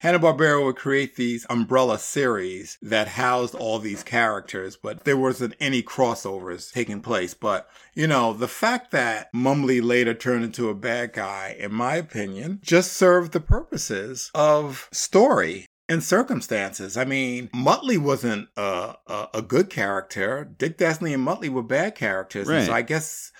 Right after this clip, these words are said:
Speaker 1: someone at Hanna-Barbera decided, "Well, let's just go full tilt with Mumley and just let's, let's just make him bad because it'll work in upcoming stories and projects."
Speaker 2: So they had already established Mumley as a character, as a good guy.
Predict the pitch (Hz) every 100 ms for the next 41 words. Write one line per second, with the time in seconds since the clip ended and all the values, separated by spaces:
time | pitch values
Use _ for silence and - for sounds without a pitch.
0 | - - - 165 165 147 143 151 143 135
1 | 135 160 156 131 127 123 120 113 175 247
2 | 185 165 123 - - 165 151 - - 180
3 | 120 95 127 - 131 175 220 117 101 107
4 | 151 156 131 117 160 208 190 143 175 208
5 | 196 160 147 147 147 - - _ 139 147
6 | 170 151 147 143 135 208 151 143 - -
7 | - 139 131 131 139 131 - 135 131 113
8 | - 113 101 95 90 85 82 69 65 -
9 | - - - 190 247 247 220 196 170 143
10 | - 196 233 233 151 - 120 131 190 175
11 | 113 104 104 127 127 127 165 175 170 120
12 | 98 147 180 127 196 208 120 71 - 50